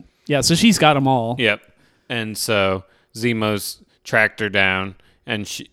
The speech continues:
Speaker 2: she just starts stumbling, and the serum goes everywhere.
Speaker 1: Yeah.
Speaker 2: And so then one of the other Flag Smashers shows up because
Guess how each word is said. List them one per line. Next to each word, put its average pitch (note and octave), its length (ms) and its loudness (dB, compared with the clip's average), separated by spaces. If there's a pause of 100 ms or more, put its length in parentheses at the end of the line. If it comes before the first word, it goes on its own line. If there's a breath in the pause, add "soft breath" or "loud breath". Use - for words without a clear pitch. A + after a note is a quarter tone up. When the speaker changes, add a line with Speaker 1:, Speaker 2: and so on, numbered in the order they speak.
Speaker 2:
she G2 580 -4 (100)
just A2 260 -6
starts A2 340 -2
stumbling, G2 680 -4 (180)
and G2+ 380 -6
the F#2+ 80 -4
serum G2+ 460 -2
goes F#2+ 240 2
everywhere. F2 680 -2
Speaker 1:
Yeah. A#2+ 240 -10 (380 soft breath)
Speaker 2:
And F#2 800 0 (340)
so F#2 480 0 (220)
then F#2 480 -2 (260)
one A2 280 -4
of G2 80 -2
the G2+ 100 4
other F#2+ 180 0
Flag F#2+ 380 -2
Smashers F#2 540 -6
shows F#2+ 340 -2
up F#2+ 260 0
because G2 460 -4